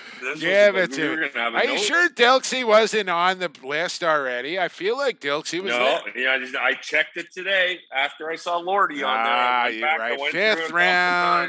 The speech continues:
Speaker 1: times.
Speaker 2: Toronto. You're, yeah. I should have, I should have got that in less guesses.
Speaker 1: So,
Speaker 2: And
Speaker 1: well, let me tell you something quickly about Dilksy. So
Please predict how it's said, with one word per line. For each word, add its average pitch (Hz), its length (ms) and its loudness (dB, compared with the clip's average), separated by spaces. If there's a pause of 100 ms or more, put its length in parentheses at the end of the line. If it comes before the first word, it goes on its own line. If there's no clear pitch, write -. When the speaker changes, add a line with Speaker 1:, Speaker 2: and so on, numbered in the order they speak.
Speaker 1:
times. - 180 -18 (280)
Speaker 2:
Toronto. 147 1080 -4 (100)
You're, 110 240 -10
yeah. 98 280 -10 (440)
I 95 140 -12
should 113 220 -12
have, 117 200 -10
I 98 80 -12
should 120 200 -16
have 110 80 -18
got 107 220 -4
that 107 180 -4
in 95 120 -14
less 95 380 -10
guesses. 87 500 -16 (300)
Speaker 1:
So, 165 360 0
Speaker 2:
And 147 100 -10
Speaker 1:
well, 165 100 -4
let 196 140 2
me 214 80 0
tell 208 180 0
you 196 60 2
something 175 400 -2
quickly 180 400 -6
about 127 240 -8 (100)
Dilksy. 120 680 -6 (1000)
So 131 360 -8